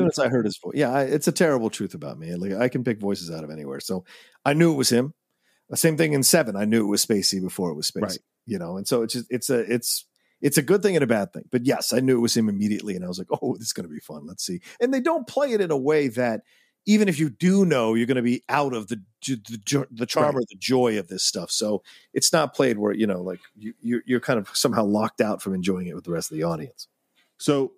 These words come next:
Speaker 1: with Spacey, I totally knew,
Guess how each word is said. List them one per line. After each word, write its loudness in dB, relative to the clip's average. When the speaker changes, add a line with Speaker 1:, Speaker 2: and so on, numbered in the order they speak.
Speaker 1:
with 0
Spacey, -2
I -4
totally 0
knew, -6